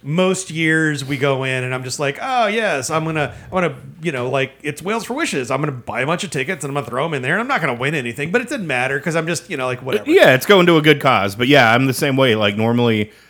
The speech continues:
Speaker 2: I buy my V I P ticket and then I'm like, "Ah, fuck it. Let's try, buy another fifty dollars worth of tickets."
Speaker 1: It,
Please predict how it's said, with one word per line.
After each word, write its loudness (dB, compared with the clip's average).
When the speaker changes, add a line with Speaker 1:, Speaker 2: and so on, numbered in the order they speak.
Speaker 2:
I 2
buy 6
my 6
V 0
I 2
P -4
ticket 2
and 2
then 2
I'm 2
like, -4
"Ah, 2
fuck 2
it. -6
Let's 0
try, 4
buy 4
another 4
fifty 2
dollars 4
worth 0
of -4
tickets." -14
Speaker 1:
It, -14